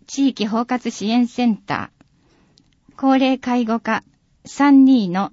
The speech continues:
一二九三。夜間納税相談、電話相談もできます。十三日火曜日、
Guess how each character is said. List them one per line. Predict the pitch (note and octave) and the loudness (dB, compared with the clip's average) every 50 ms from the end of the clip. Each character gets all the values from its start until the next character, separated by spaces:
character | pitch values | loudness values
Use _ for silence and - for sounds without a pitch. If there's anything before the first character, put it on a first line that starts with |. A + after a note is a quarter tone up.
| _ _ | _ _
一 | - F#3+ - - B3 C4 C4 | -12 -12 -10 -2 0 2 4
二 | C4 C4+ C#4 A#3+ F3+ E3+ | 6 6 4 4 2 -2
九 | - - F#3+ F3+ F3+ | -8 -10 -8 -8 -8
三。 | F3 - F3+ E3 C3+ - - _ _ _ _ _ _ _ _ _ _ _ _ _ _ _ _ _ _ _ _ _ _ _ _ _ _ _ _ _ _ _ _ _ _ _ _ _ - _ _ _ _ _ - _ _ _ _ _ _ _ _ _ _ _ _ _ | -8 -8 -6 -6 -6 -6 -10 _ _ _ _ _ _ _ _ _ _ _ _ _ _ _ _ _ _ _ _ _ _ _ _ _ _ _ _ _ _ _ _ _ _ _ _ _ -20 _ _ _ _ _ -20 _ _ _ _ _ _ _ _ _ _ _ _ _
夜 | B3 C4+ D4 | -6 -6 -6
間 | C#4+ C#4+ C4 A#3 G#3 F#3+ | -4 -2 -2 -2 -2 -2
納 | G#3 A#3 B3 B3 | -2 -2 -4 -4
税 | A3+ B3 B3+ A#3+ | -4 -4 -6 -6
相 | A#3+ - B3 A#3 G3 | -6 -6 -6 -6 -6
談、 | F3 E3 D#3+ E3 - _ _ _ _ _ _ _ G3+ | -6 -8 -8 -10 -10 _ _ _ _ _ _ _ -6
電 | G3+ C4 C#4 C#4 C4 | -2 0 2 2 2
話 | C4+ C4+ C4+ | 0 -2 -4
相 | - C4+ C4 B3+ | -4 -4 -4 -4
談 | G#3 G3+ G3 G3 | -4 -4 -4 -4
も | G#3 A#3+ A#3 | -4 -4 -4
で | F#3+ E3+ | -6 -8
き | - E3+ E3 | -8 -8 -8
ま | E3+ F3 F#3+ | -8 -8 -10
す。 | - _ _ _ _ _ _ _ _ _ _ _ _ _ _ _ _ _ | -12 _ _ _ _ _ _ _ _ _ _ _ _ _ _ _ _ _
十 | A3+ B3+ D4+ D4 | -6 -4 -4 -4
三 | C#4 D#4+ D#4+ D#4+ D4+ | -4 -2 0 2 2
日 | B3 A3 - G3+ G3 | 2 0 -2 -8 -8
火 | G3 G3+ G3 | -6 -4 -4
曜 | A3+ A#3+ A3+ G3+ F3 | -2 -4 -4 -6 -6
日、 | E3+ D#3+ D#3+ - | -8 -10 -12 -12